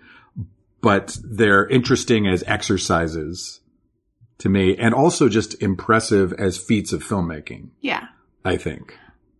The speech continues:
Speaker 2: Yes, me too. I, I think Blair Witch Project is excellent. <laughs>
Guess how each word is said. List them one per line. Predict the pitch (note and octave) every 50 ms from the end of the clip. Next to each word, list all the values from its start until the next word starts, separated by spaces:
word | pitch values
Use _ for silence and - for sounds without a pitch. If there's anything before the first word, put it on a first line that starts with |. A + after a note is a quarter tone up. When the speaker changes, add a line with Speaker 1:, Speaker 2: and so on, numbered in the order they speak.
| _ _ _ _ _ _ _ _
Speaker 2:
Yes, | - G#3 - - - - - -
me | A3+ A3+ A3+
too. | G#3+ - F#3+ E3+ - -
I, | - - A#3 B3 C4 C#4+ C#4+ C#4+ C#4+ C#4+ C#4+ C#4 - - _ _ _ _ _ _ _ _ _ _ _ _ _ _ _ _ _ _ _ _ _ _ _ _ _ _ _ _ _ _
I | - A3+ C#4
think | - G#4 A4 F4 -
Blair | A#3+ A3 G#3+ G#3+
Witch | G3 G3 G3 -
Project | - G#3+ F#3+ G3 - G3 F#3+ G3+ - - - - -
is | - - G3+
excellent. | - - - - - - - - - - - - A#3+
<laughs> | -